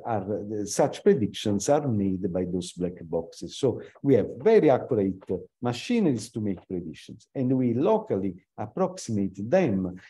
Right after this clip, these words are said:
using the statistical learning theory in order to explain why such decisions were taken. So let me go back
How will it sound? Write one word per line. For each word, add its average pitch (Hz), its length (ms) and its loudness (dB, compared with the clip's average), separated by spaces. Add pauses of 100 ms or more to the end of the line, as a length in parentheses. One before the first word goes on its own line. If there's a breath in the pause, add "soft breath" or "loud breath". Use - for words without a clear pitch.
using 107 400 -2
the 87 80 -2
statistical 101 640 -2
learning 135 720 0
theory 98 520 -2 (120)
in 170 240 6
order 104 380 2
to 101 240 -2
explain 123 1080 0 (220 soft breath)
why 113 480 0
such - 480 -6
decisions 87 720 -6
were 80 200 -4 (140)
taken. - 380 -8 (420 soft breath)
So - 200 4
let 262 280 4
me 247 180 6
go 139 240 6
back 113 340 4